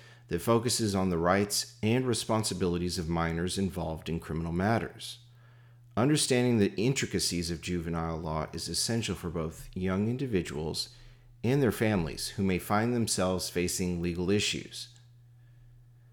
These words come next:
The David Smith Law Firm P L L C provides competent legal representation to all our clients. David Smith is an experienced trial attorney.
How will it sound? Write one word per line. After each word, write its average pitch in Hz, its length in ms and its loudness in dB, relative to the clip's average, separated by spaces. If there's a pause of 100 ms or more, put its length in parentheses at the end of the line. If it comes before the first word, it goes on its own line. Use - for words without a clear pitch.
(140)
The 95 80 -2
David 143 300 4
Smith 143 260 2
Law 117 160 6
Firm 107 280 2
P 127 360 -2
L 104 160 2
L 104 140 4
C 92 260 0
provides 87 420 0
competent 123 560 -2
legal 104 240 0
representation 92 840 -2
to - 120 -8
all 87 180 0
our 85 100 -2
clients. - 640 -8 (800)
David 143 280 4
Smith 127 400 0
is 101 120 -2
an 101 80 2
experienced 120 560 0
trial 104 300 4
attorney. 90 540 -2